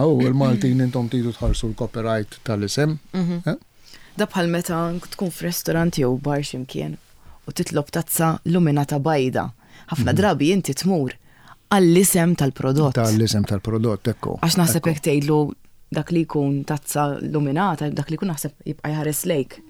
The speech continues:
Speaker 1: Mm.
Speaker 2: Għax mhijiex qisha fin-norma
Speaker 1: Mhux
Speaker 2: li
Speaker 1: taqbad
Speaker 2: ngħidu.
Speaker 1: u, eħe,
Speaker 2: Eħe.
Speaker 1: u daqs kemm hemm prodotti,
Speaker 2: Eħe.
Speaker 1: b'mod partikolari, iva. Em,
Speaker 2: Isek tinftiem iktar bil, bil-
Speaker 1: Ekku.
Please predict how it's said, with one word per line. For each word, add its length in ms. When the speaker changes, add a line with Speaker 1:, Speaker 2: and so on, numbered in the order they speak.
Speaker 1:
Mm. 280
Speaker 2:
Għax 200
mhijiex 380
qisha 220
fin-norma 640
Speaker 1:
Mhux 80
Speaker 2:
li 80
Speaker 1:
taqbad 320
Speaker 2:
ngħidu. 240
Speaker 1:
u, 240
eħe, 140
Speaker 2:
Eħe. 260
Speaker 1:
u 300
daqs 220
kemm 160
hemm 120
prodotti, 640
Speaker 2:
Eħe. 300
Speaker 1:
b'mod 340
partikolari, 800
iva. 320
Em, 180
Speaker 2:
Isek 280
tinftiem 640
iktar 500
bil, 460
bil- 240
Speaker 1:
Ekku. 360